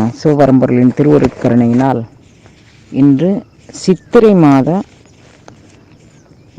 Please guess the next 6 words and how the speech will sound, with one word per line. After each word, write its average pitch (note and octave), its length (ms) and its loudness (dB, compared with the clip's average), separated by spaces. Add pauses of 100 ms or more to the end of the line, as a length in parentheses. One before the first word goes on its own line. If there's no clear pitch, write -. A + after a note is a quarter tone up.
வளர்பிறை F3+ 760 2 (920)
திருதேய் G#3 480 2 (140)
திதி. C3+ 340 -2 (1600)
இது D#3 140 -4
வந்து G3 280 4 (1160)
மிக F3+ 240 0